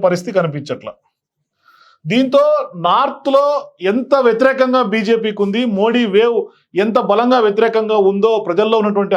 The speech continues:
ఆందోళన, అసంతృప్తి స్పష్టంగా ఈ లెక్కలు చెప్తున్నాయి. దీన్ని బట్టి చూస్తే బీజేపీకి గెలుపు అవకాశాలు ఎంత తక్కువగా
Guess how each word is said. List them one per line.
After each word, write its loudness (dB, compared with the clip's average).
ఆందోళన, 2
అసంతృప్తి -2
స్పష్టంగా 0
ఈ 2
లెక్కలు 2
చెప్తున్నాయి. -2
దీన్ని -2
బట్టి 0
చూస్తే 0
బీజేపీకి 0
గెలుపు 2
అవకాశాలు 0
ఎంత -4
తక్కువగా 0